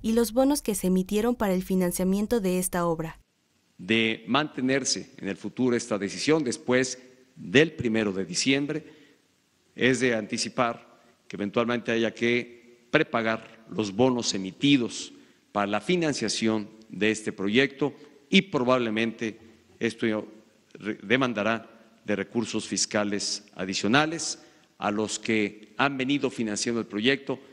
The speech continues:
Speaker 2: que es el impuesto que pagan los usuarios del aeropuerto actual de la Ciudad de México,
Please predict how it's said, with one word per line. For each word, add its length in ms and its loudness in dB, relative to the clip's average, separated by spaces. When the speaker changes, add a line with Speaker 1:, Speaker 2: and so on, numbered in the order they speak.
Speaker 2:
que 100 -2
es 100 -2
el 100 4
impuesto 520 0
que 100 -4
pagan 680 -2
los 240 -6
usuarios 800 -2
del 220 -2
aeropuerto 760 -2
actual 520 0
de 100 -2
la 100 -4
Ciudad 220 -2
de 60 -2
México, 540 0